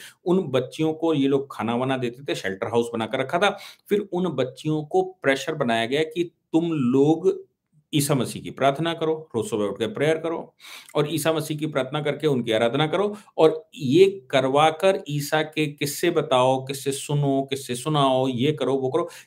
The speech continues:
ये करके उनका कन्वर्जन करना चाहते थे, उनको क्रिश्चियन बनाना चाहते हैं। एक भारत में बहुत बड़ी समस्या है और वो समस्या ये है कि जो बच्चे अनाथ रहते हैं, उन बच्चों को ये मिशनरियाँ ले जाती हैं इस नाम से कि हम इनको पालन पोषण करेंगे,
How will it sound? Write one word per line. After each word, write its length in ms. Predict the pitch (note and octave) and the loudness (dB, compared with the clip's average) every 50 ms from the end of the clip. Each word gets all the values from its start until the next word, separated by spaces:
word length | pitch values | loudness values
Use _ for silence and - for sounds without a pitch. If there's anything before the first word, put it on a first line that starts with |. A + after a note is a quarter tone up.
| _ - | _ -2
ये 280 | C3+ F#3 G3+ G3+ G3 - | 0 0 0 0 -4 -2
करके 420 | - C#3 B2 C3+ C3+ - - G3 G#3 | -2 -2 0 -2 -4 -4 -2 0 0
उनका 400 | G3+ - C#3+ C#3 C#3 C#3 - F3+ | 0 0 -2 -2 -2 -2 -4 -6
कन्वर्जन 480 | - - C#3 A#2+ G#2+ G#2 G2+ G#2+ A2 | -4 -2 -2 0 0 0 0 -2 -2
करना 260 | G#2+ - A2 A#2 B2+ B2+ | -2 -4 -2 -2 -2 -2
चाहते 260 | C3 C3+ C3 F3 F3 | -2 -4 -4 -4 -4
थे, 80 | F3+ | -4
उनको 220 | F#3+ E3+ D#3 D3 - | -2 -2 -4 -6 -6
क्रिश्चियन 320 | - C#3+ C3 - B2 A2+ | -6 -6 -6 -4 -4 -4
बनाना 260 | G2+ F#2 F2 E2+ F2+ | -4 -4 -6 -8 -12
चाहते 260 | F2+ - E2+ - - F2+ | -12 -14 -14 -12 -14 -16
हैं। 60 | F2+ | -14
एक 200 | - B2 A#2 G#2 | -10 -10 -8 -4
भारत 200 | G#2+ A#2+ C3+ B2+ A#2+ | -4 -4 -4 -4 -6
में 100 | A2+ A2+ | -6 -4
बहुत 120 | C3 C#3 | -4 -2
बड़ी 160 | C3+ A2 G2 | -2 -4 -4
समस्या 380 | F#2+ - G2 E2+ - - B2+ C#3 | -4 -8 -10 -12 -4 -2 2 2
है 160 | F#3+ G#3 G#3 - - - - - _ | 2 2 0 -4 -10 -16 -18 -8 _
और 80 | - D3+ | 0 2
वो 140 | D3 D#3 D#3 | 4 4 2
समस्या 380 | - C#3 C3+ C#3 - - D3+ | 2 0 -4 -4 -2 -2 -2
ये 200 | C#3+ C#3 C#3+ C#3+ | 0 2 2 2
है 220 | B2+ C3+ D#3 D#3+ D#3+ - - _ _ - | 2 2 0 0 0 -6 -14 _ _ -8
कि 60 | D#3+ | -6
जो 240 | D3+ - - E3 F3 | -6 0 2 2 2
बच्चे 280 | F3 D3 - - - E3 | 2 0 -2 -4 -4 -6
अनाथ 500 | - - - A2+ A#2+ C3 D3 D3 - C3 | -4 -6 -4 0 2 2 2 2 0 -2
रहते 260 | A#2 G#2+ - A#2+ A2+ | -2 -2 -2 -4 -4
हैं, 160 | G#2 B2 D#3+ | -2 -2 -4
उन 280 | D3 - D#3+ D#3+ E3 D3 | -4 -2 -2 -2 -2 -2
बच्चों 420 | B2 A2+ - - - - B2+ B2 | -2 -4 -4 -8 -8 -6 -6 -6
को 240 | A#2+ - E3+ E3+ E3 | -4 -2 -2 -2 0
ये 180 | D3+ C#3 C3 | 0 0 0
मिशनरियाँ 560 | B2 A#2 G#2+ G#2+ - - A#2+ B2 C3+ C#3+ D3+ C#3 | 0 0 -2 -4 -4 -6 -4 -2 0 0 0 2
ले 140 | A#2+ A2 | 0 2
जाती 340 | G#2 A2+ G#2+ G#2+ - - D3 | 2 0 0 0 -2 -2 -2
हैं 240 | C3+ C3 C3+ C3+ C3 | 0 2 0 0 0
इस 200 | B2+ C3+ - - | -2 -4 -4 -4
नाम 180 | C3 A#2 A2+ G#2+ | -4 -4 -4 -4
से 140 | G#2+ D#3 | -8 -8
कि 80 | D3 D#3 | -4 0
हम 120 | D3 B2+ | 0 0
इनको 200 | B2 A#2+ A#2+ B2 | 0 0 -2 -2
पालन 260 | A#2+ A#2+ B2 C3+ D3 C#3+ | 0 0 0 0 0 -2
पोषण 240 | B2 G#2+ - A#2+ | -4 -4 -6 -6
करेंगे, 320 | A2+ - G#2+ B2 D#3 F#3 | -4 -2 -2 0 -2 -2